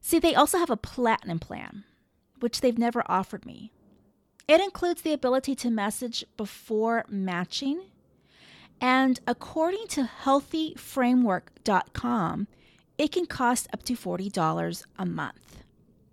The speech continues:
Also, according to Healthy Framework, Tinder has pricing for users under thirty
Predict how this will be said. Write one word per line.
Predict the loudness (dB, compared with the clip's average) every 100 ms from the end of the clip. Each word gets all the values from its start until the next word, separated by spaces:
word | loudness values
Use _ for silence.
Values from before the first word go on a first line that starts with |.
| _ _ _ _ _ _ _ _ _ _ _ _ _ _ _ _ 2
Also, | 2 4 2
according | 0 2 0 2 2
to | 0
Healthy | -4 -4 -4 -8
Framework, | -4 -2 0 -2 -6 -12 _ _ -20 _ _
Tinder | 0 2 2
has | 0 -4 -6
pricing | -8 -4 -2 -2 -2 -2
for | -2 -6
users | -6 -6 -6 -4 -2 -4 -6 -10 -4
under | -2 0 -4
thirty | -6 -4 0 0 0 -4